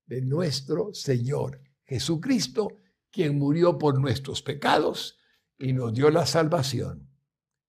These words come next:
y la vida eterna. La pregunta es, ¿qué haremos mientras estamos aquí en la tierra? La iglesia es la que anuncia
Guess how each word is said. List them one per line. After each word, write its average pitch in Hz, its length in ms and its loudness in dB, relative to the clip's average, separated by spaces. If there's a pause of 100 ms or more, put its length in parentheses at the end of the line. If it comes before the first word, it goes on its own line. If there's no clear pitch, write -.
(180)
y 123 100 -6
la 113 140 -2
vida 98 220 -4
eterna. - 560 -16 (1400)
La 123 200 -14
pregunta 156 560 2
es, - 500 -6 (440)
¿qué 185 120 -6
haremos 165 640 4
mientras 160 460 -2
estamos 131 640 -2
aquí 120 300 -6
en 98 100 -10
la 90 120 -16
tierra? - 480 -20 (920)
La 135 180 -4
iglesia 139 960 2 (200)
es 156 640 -2 (1160)
la 170 300 -4
que 185 140 0
anuncia 185 1040 -4